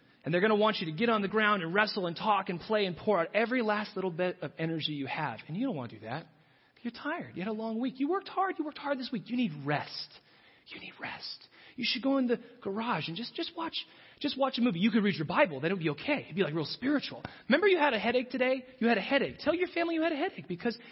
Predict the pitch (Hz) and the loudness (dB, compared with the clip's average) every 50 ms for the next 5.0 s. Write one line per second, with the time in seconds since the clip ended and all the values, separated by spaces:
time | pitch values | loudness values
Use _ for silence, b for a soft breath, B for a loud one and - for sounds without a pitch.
0 | B B - - - 349 330 - 381 403 453 330 220 - - - - - - 226 | B B -2 -2 -2 -4 -2 0 0 0 2 0 0 -2 -4 -12 -20 -10 -4 0
1 | 247 247 240 254 269 262 220 - - 254 277 220 - - 147 - - 262 240 147 | 0 2 2 2 2 2 0 0 0 0 0 -2 -4 -8 -10 -8 -6 -6 -6 -6
2 | - 147 - - 147 147 143 143 - 247 202 147 131 - - 156 151 B B B | -8 -10 -8 -6 -6 -6 -6 -6 -6 -6 -6 -6 -8 -8 -8 -8 -10 B B B
3 | 359 392 403 294 208 160 139 - - 127 123 247 277 - - B B B B B | -2 -2 0 0 0 0 -2 -4 -8 -8 -6 -6 -6 -8 -10 B B B B B
4 | 156 143 147 196 226 247 233 202 175 147 117 104 - - - - - - - | -10 -8 -6 -6 -6 -6 -6 -6 -6 -6 -6 -6 -8 -10 -12 -12 -12 -14 -16